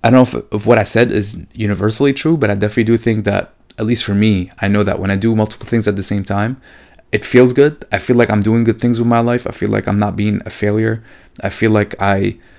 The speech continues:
I don't have to, a lot of time to think. So then I just, like, do my day. I have, like, le-, less anxiety and stuff, but I know deep down that I'm avoiding just being focused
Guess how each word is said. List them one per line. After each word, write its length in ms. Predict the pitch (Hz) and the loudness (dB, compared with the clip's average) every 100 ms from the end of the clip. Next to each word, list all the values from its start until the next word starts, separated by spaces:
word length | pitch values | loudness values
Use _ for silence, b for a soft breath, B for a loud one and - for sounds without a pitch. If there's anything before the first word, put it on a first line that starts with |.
| b b b - - | b b b -6 0
I 60 | |
don't 40 | 117 | 0
have 120 | 113 | 0
to, 60 | 113 | 2
a 40 | |
lot 140 | 120 | 2
of 60 | 120 | 4
time 160 | 117 110 | 2 0
to 80 | |
think. 340 | - 113 120 123 | -2 0 0 0
So 120 | 98 | -2
then 120 | 101 | 0
I 100 | 101 | -2
just, 160 | 98 - | -2 -2
like, 200 | 101 98 | -4 0
do 140 | 110 | 2
my 140 | 107 98 | 2 2
day. 400 | 101 107 110 - | 2 4 2 0
I 140 | 101 | -4
have, 160 | 101 98 | -4 -4
like, 200 | 98 - | -4 -2
le-, 80 | |
less 300 | 104 107 101 | -2 -2 -2
anxiety 420 | 107 95 101 107 120 | -4 -2 -2 0 -2
and 120 | 120 | -2
stuff, 260 | 135 139 | -2 -2
but 260 | - 98 - b b b b b _ _ _ _ _ _ _ _ _ _ _ _ _ _ _ - | -2 -4 -6 b b b b b _ _ _ _ _ _ _ _ _ _ _ _ _ _ _ -4
I 120 | 113 | 0
know 380 | 104 113 135 143 | 4 6 8 6
deep 220 | 120 113 | 4 2
down 280 | 123 113 104 | 4 4 2
that 100 | 98 | 0
I'm 140 | 101 95 | -2 -4
avoiding 760 | 95 98 101 95 92 90 - - _ _ _ _ _ _ _ _ _ _ _ _ _ _ 110 | -4 0 2 0 -4 -8 -12 -18 _ _ _ _ _ _ _ _ _ _ _ _ _ _ -2
just 360 | 110 - - | 0 0 2
being 200 | 120 113 | 2 2
focused 680 | 104 113 107 - - - | 2 2 2 -2 -6 -10